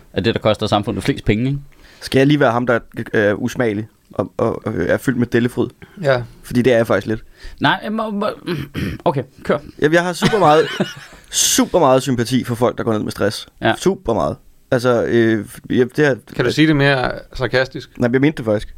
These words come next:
Speaker 3: Okay.
Speaker 2: Øh, det, det falder bare, øh, helt naturligt ind, når jeg snakker i mikrofonen, så bliver jeg automatisk lidt mere sarkastisk. Det er et
Speaker 3: Ja.
Speaker 2: filter, jeg har sat på.
Speaker 3: Ja.
Speaker 2: Øh, jeg, jeg synes, når det sker for politikere, når det sker for dem, der sidder inde på Borgen og laver reglerne,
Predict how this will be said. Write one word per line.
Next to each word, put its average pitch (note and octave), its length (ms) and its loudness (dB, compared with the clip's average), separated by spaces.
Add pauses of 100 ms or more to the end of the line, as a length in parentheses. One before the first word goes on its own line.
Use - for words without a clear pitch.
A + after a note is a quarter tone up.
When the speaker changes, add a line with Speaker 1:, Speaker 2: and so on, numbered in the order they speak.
Speaker 3:
Okay. G#2+ 140 -2
Speaker 2:
Øh, A2+ 320 4
det, B2 140 0
det B2+ 140 0
falder B2 200 2
bare, A#2+ 280 2
øh, A2+ 240 2
helt D#3 100 2
naturligt B2+ 320 2
ind, A2+ 80 0
når G#2 80 2
jeg G#2+ 60 0
snakker A2+ 260 2
i - 20 0
mikrofonen, A2 380 -2
så A#2+ 80 -6
bliver C3 180 4
jeg F2 80 4
automatisk G2+ 440 -2
lidt B2 140 0
mere G#2+ 120 0
sarkastisk. - 480 -6
Det A#2+ 60 4
er B2 40 0
et B2 40 -2
Speaker 3:
Ja. A#2 60 -6
Speaker 2:
filter, A#2+ 240 0 (120)
jeg A2+ 80 -6
har A2+ 60 -4
sat A2+ 180 -6
på. - 220 -6 (140)
Speaker 3:
Ja. C3+ 140 -2 (640)
Speaker 2:
Øh, D3 320 6 (720)
jeg, E3+ 300 6
jeg E3 140 2
synes, F3+ 320 -4
når D3 120 4
det C#3+ 120 0
sker E3 260 4
for D#3 180 -4
politikere, C#3+ 500 2 (560)
når C3+ 100 2
det C3 80 -2
sker F3 200 2
for E3+ 100 -4
dem, C#3+ 140 2
der C#3 60 0
sidder C#3 240 2
inde C3 100 4
på B2 80 -2
Borgen G#2 340 0
og A2 80 0
laver A#2 220 6
reglerne, A2 340 0